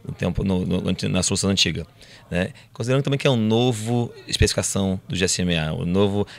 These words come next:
tal do, da Universal Profile, né, que eles chamam, que nessa especificação ela mostra como é que funciona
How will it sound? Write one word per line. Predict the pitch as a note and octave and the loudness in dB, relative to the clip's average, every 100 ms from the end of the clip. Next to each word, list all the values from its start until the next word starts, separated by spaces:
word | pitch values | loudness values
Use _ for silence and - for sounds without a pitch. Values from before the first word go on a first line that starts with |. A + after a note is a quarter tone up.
| - | -4
tal | F2+ F#2+ | 0 2
do, | G2 - | 0 2
da | F#2 | 4
Universal | G2 F#2 G2+ F#2 | 4 6 4 4
Profile, | G#2+ - F#2 E2+ | 2 2 0 2
né, | E2+ | -2
que | F2 | -2
eles | E2+ | 0
chamam, | - D#2+ D#2+ - - - - - - - - | 0 -2 -8 -14 -20 -20 -20 -18 -18 -16 -2
que | G2 F#2+ F2+ - - - - | 4 6 4 0 -10 -10 -2
nessa | F#2+ F#2+ | 0 2
especificação | G#2 - A2 - G2+ - A2+ A#2+ A#2 - | 2 4 2 2 2 4 2 0 -2 -4
ela | G#2 G#2 | 0 2
mostra | G2 G2+ G#2+ - - | 2 2 0 -6 -4
como | A2 | -2
é | A2 | 0
que | |
funciona | - G#2 A2 A2 | 0 0 2 0